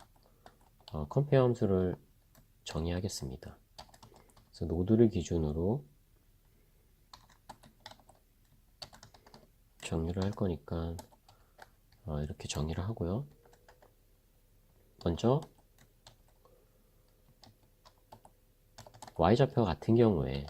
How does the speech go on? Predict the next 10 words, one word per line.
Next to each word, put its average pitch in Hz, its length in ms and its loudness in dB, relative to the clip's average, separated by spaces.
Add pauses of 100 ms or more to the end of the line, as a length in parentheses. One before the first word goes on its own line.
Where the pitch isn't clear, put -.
(1800)
Y좌표 87 440 -2
같은 80 320 -4
경우에는 80 760 -2 (1400)
이 76 80 2
X값이 113 880 0
작은 104 340 -2
게 113 80 4
앞에 73 260 0
와야 80 140 -2
되죠. - 380 -10